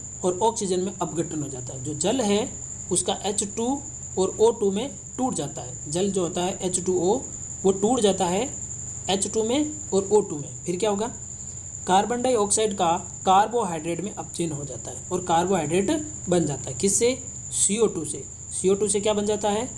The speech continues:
सी सिक्स एच बारह ओ सिक्स, इसे कहा जाता है carbohydrate। और ये carbohydrate बन जाता है, इसी कार्बोहाइड्रेट को भोजन ऊर्जा के रूप में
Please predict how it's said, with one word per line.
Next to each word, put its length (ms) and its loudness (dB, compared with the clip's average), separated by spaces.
सी 260 2
सिक्स 380 0
एच 180 0
बारह 340 4
ओ 120 4
सिक्स, 260 -4
इसे 180 2
कहा 180 2
जाता 220 -2
है 60 -2
carbohydrate। 800 -2
और 60 4
ये 80 8
carbohydrate 640 2
बन 160 0
जाता 240 0
है, 140 0
इसी 220 6
कार्बोहाइड्रेट 640 2
को 160 2
भोजन 340 -2
ऊर्जा 260 -2
के 100 -2
रूप 180 -6
में 260 2